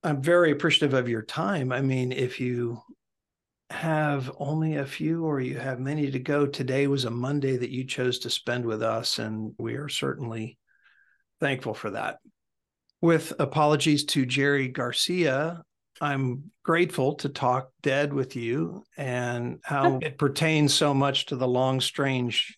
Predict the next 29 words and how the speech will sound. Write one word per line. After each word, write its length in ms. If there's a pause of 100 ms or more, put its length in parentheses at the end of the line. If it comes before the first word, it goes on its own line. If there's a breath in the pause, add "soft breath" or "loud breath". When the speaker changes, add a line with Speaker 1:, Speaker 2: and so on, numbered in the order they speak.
(120)
Speaker 1:
trip 360
of 160
life. 580 (600)
Tell 160
our 120
listeners 440
where 240
to 40
find 320
you 120
on 120
the 80
web 320
and 140
any 280
future 500
projects 640
you 80
have 260
on 160
your 260
horizon. 560 (1000)
Speaker 2:
Oh, 200
well, 100
thank 200
you 80
for 160
asking. 580
Um, 320